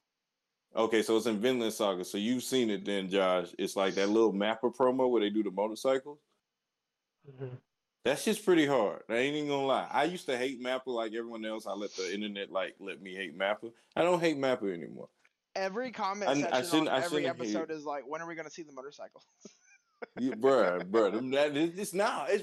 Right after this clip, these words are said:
Speaker 1: really not bad. I just really, like, enjoyed seeing that for some. I was like, "What is this?"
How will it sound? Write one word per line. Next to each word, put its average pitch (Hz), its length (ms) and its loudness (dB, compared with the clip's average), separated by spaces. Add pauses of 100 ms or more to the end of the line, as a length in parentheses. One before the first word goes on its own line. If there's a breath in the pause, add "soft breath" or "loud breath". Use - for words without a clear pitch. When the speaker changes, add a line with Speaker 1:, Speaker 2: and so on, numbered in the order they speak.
(120)
Speaker 1:
really 320 200 0
not 277 320 -2
bad. 392 380 -4
I 226 140 0
just 202 240 -16
really, 247 320 -8
like, 185 280 -10
enjoyed 175 540 -6
seeing 294 360 0
that 160 140 2
for 135 120 -10
some. 143 100 -12
I 160 60 -6
was 311 180 -6
like, - 180 -2
"What 427 160 -2
is 392 140 -2 (240)
this?" - 240 2